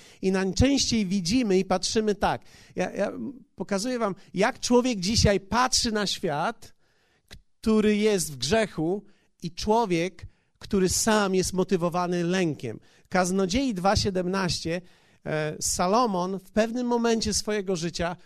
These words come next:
opisuje świat tak. "I tak znienawidziłem życie", i tak, w taki sposób, "znienawidziłem życie,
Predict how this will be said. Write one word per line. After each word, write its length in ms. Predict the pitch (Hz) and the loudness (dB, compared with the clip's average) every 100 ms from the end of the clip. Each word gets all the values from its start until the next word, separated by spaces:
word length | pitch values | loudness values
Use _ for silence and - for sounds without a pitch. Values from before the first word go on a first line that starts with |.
| - | -6
opisuje 480 | 190 190 - 196 170 | -4 -2 -2 -2 -2
świat 360 | - 165 165 | -2 -6 -6
tak. 240 | - 123 - _ _ _ _ _ - | -6 -6 -8 _ _ _ _ _ -6
"I 140 | 190 | -6
tak 340 | 185 240 269 226 | 2 4 4 0
znienawidziłem 1000 | 196 226 220 214 190 196 190 247 226 208 | -2 2 2 2 0 -4 -4 0 2 2
życie", 580 | 214 180 135 123 160 170 _ _ _ _ _ _ _ _ _ _ _ _ _ _ _ _ _ - | 0 0 -2 -4 -6 -10 _ _ _ _ _ _ _ _ _ _ _ _ _ _ _ _ _ -8
i 120 | 196 | -6
tak, 360 | 190 254 175 156 | 0 2 2 -2
w 40 | |
taki 200 | 254 208 | -6 -6
sposób, 400 | 190 202 151 131 - _ - | -4 -4 -4 -8 -14 _ -6
"znienawidziłem 840 | 139 208 220 208 190 185 220 202 | 0 2 4 2 0 2 2 2
życie, 400 | 170 147 - - | 0 -4 -8 -12